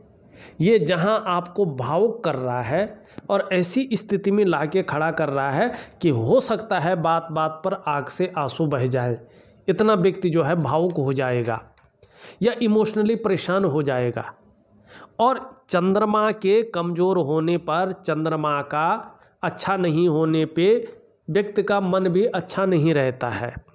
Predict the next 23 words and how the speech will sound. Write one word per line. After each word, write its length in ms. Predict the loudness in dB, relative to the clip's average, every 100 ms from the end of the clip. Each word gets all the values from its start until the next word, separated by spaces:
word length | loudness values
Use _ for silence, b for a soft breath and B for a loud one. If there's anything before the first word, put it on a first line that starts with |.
| _ _ _ -4
मन 220 | 0 0
ख़राब 380 | -2 0 0 -2
होने 240 | -2 -2
बैठ 220 | -4 -4
जाता 340 | -4 -4 -4 -4
है, 120 | -2
मन 200 | -2 -2
विचलित 460 | -2 -2 0 0 0
होने 280 | -2 0 0
बैठ 260 | -2 -2
जाता 300 | -4 -4 -4
है 200 | -6 -8 -12 B B B B B B B _ _ _ _ _ _ _ _ _ _ _ _ _ _ 0
और 200 | 4 4
मन 340 | 2 2 0
से 180 | 0 0
सीधा 420 | 0 2 0 2 0
जुड़ा 240 | 2 2
हुआ 220 | 2 2 0
होता 340 | -2 -2 -2
है 120 | -2
हमारा 300 | -2 -2 -2 -2
डाइजेस्टिव 720 | -2 -4 -2 -4 -4 -4 -8
सिस्टम। 380 | -8 -12 -12